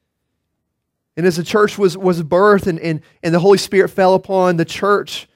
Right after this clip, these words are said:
Jews and Gentiles were invited both into and, and then to be sent out into the world. The message isn't new, but, but the question sometimes we have to ask is, why aren't we responding to it? There's fear, absolutely.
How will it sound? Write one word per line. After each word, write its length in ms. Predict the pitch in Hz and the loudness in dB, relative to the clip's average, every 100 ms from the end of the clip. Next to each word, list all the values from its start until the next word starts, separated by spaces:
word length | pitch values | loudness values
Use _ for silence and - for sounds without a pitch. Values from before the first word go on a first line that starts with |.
| _ _ _ _ _ | _ _ _ _ _
Jews 300 | - 220 190 | -4 -2 0
and 120 | 185 | 0
Gentiles 500 | 175 208 190 175 156 | 2 0 0 0 0
were 120 | 170 | -2
invited 580 | 170 143 147 165 185 151 | -4 -2 -6 -4 -4 0
both 320 | 165 190 170 | 2 2 0
into 680 | - 180 175 - 196 180 135 _ _ _ | 0 -4 -4 -4 -2 -2 -4 _ _ _
and, 140 | - 160 | -8 -6
and 220 | 160 156 | -2 2
then 160 | 185 170 | 2 2
to 100 | 180 | -2
be 120 | 170 | -6
sent 380 | - - 190 190 | -8 -2 -4 -4
out 320 | 165 170 185 | -12 -6 -6
into 220 | 170 147 175 | -6 -8 -4
the 100 | 165 | -2
world. 600 | 151 170 170 131 101 _ _ _ _ _ _ _ _ _ _ _ _ _ _ _ _ _ _ _ - | 0 2 2 0 -4 _ _ _ _ _ _ _ _ _ _ _ _ _ _ _ _ _ _ _ -6
The 80 | |
message 340 | 160 208 220 190 | -2 -2 -4 -6
isn't 240 | 185 185 | -4 -4
new, 320 | 165 185 190 | 0 2 2
but, 220 | 160 160 160 | 2 -2 0
but 220 | 156 - _ - | 0 -2 _ -6
the 100 | 180 | -6
question 420 | - 208 214 214 | -4 -4 -2 -4
sometimes 280 | 196 208 165 | -2 -2 -2
we 180 | 165 208 | -4 -4
have 180 | 214 - | -4 -4
to 120 | - | -10
ask 320 | 165 190 185 | -8 -8 -6
is, 120 | 170 | -8
why 260 | 156 165 185 | -8 -6 -6
aren't 120 | 170 | -6
we 120 | 170 | -4
responding 760 | 156 147 - - 147 151 143 127 | -4 -6 -12 -16 -14 -12 -12 -16
to 240 | - 147 | -12 -10
it? 100 | 120 | -8
There's 180 | 135 135 | -10 -10
fear, 440 | - - 156 165 135 | -14 -14 -6 -6 -6
absolutely. 540 | 131 - 139 135 113 | -10 -14 -14 -12 -12